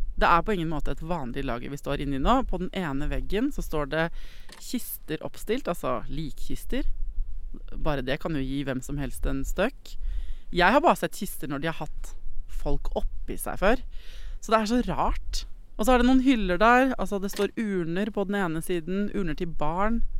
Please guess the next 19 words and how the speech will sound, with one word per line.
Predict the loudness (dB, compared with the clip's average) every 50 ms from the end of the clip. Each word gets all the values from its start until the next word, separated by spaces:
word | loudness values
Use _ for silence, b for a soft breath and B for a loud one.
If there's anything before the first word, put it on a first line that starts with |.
| b b b b b b
De | b 2 2
har | 2 2
sånne | 2 0 0 2 2
tegninger | 2 2 0 0 -2 -2 -2 -2 -2
av | -2 0
bamse | 0 0 -2 -4 -6 -8 -10 -8
på. | -2 0 2 2 2
Noen | 2 0 0 0 0
er | 0
rosa, | 0 -2 -2 -2 -2 -4 -4 -4
og | -4 -4 -4
noen | -2 0 0 0
er | 0
blå. | 2 4 4 4 2 0 -4 -6 b b b b b b b b b b b b -20 -20 _ -4
Kenneth | 2 4 4 6 6 2 2 0
har | -4 -2
full | -2 -6 -6 -4
kontroll, | -6 -6 -6 -4 -2 -2 -2 -2 -4 -4 -6 -4
heldigvis. | -2 -4 -4 -4 -8 -10 -10 -12 -14 -14